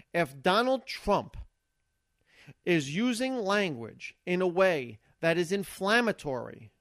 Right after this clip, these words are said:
it is still being done within our constitutional rights. There has not been one person that has been able to file a lawsuit against Donald Trump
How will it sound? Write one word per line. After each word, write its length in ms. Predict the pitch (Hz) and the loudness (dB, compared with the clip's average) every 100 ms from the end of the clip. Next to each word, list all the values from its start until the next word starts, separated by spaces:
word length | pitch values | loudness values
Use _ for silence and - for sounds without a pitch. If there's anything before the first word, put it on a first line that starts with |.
| _ _ _ _ _ _ _ _ - - - | _ _ _ _ _ _ _ _ -20 -14 0
it 120 | 190 | 4
is 140 | 180 - | 4 2
still 340 | - 233 269 | 2 6 6
being 380 | 214 262 262 220 | 4 -2 -2 2
done 460 | 240 196 131 123 120 _ _ _ _ _ - | 2 2 -2 -8 -16 _ _ _ _ _ -4
within 680 | 156 165 - 180 196 220 190 _ _ _ _ _ _ _ _ _ - | -2 0 0 2 2 -2 -8 _ _ _ _ _ _ _ _ _ 2
our 320 | 175 208 226 | 4 4 2
constitutional 1160 | - - 202 202 - 208 - 185 160 190 180 | -2 -4 -2 -2 -4 -10 -6 -6 -4 -2 -2
rights. 460 | 165 147 131 110 - - 147 | -2 -2 -2 -6 -20 -20 -10
There 200 | - 170 | 0 2
has 120 | 165 156 | 2 0
not 260 | 170 160 | 0 0
been 380 | 170 151 127 143 156 | -2 -4 -4 -6 2
one 280 | 202 294 | 6 6
person 680 | 294 - 262 254 - 107 - - _ _ _ _ _ _ _ _ _ _ _ _ _ - | 4 0 0 0 -4 -12 -16 -20 _ _ _ _ _ _ _ _ _ _ _ _ _ 0
that 160 | 180 | 2
has 140 | 165 147 | 2 0
been 180 | 151 170 | 0 2
able 260 | 214 240 | 2 2
to 140 | 240 202 | 2 -2
file 440 | - 202 196 202 | 0 2 2 2
a 20 | |
lawsuit 600 | 202 185 214 220 - 160 139 | 2 4 4 4 2 -4 -4
against 420 | 127 175 202 160 | -4 -4 -4 0
Donald 320 | 196 214 208 | 0 2 -2
Trump 400 | - 220 175 151 | -2 -2 -2 -2